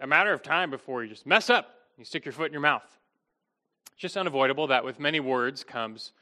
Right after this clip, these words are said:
many transgressions. Some verbal flubs are embarrassing but harmless. President George Bush once said this in a speech,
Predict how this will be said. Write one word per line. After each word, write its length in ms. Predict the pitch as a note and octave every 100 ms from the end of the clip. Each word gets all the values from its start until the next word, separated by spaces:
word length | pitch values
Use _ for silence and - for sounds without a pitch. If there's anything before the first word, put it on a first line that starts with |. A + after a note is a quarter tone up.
| _ _ _ A#2
many 340 | A2 G#2 G#2 -
transgressions. 800 | C3 A2+ - G#2+ - F#2 F2+ _ _ _ _ _ _ _ _ _ _ _ _
Some 280 | - G3 D#3+
verbal 220 | F3+ E3
flubs 420 | - E3+ E3+ D#3
are 160 | C#3+ -
embarrassing 540 | D3 E3+ E3+ F3 D#3
but 240 | C#3+ C3+ -
harmless. 600 | G3+ G#3 B3 - - - _ _ _ _ _ _ A#2
President 500 | - C3 C#3 B2 -
George 280 | D3 C3 A2
Bush 420 | D3 D3+ - - _
once 240 | C#3 C3+ -
said 320 | - C3+ B2
this 260 | D3 D3 D3
in 60 |
a 60 | C3
speech, 580 | - D#3+ D#3+ - -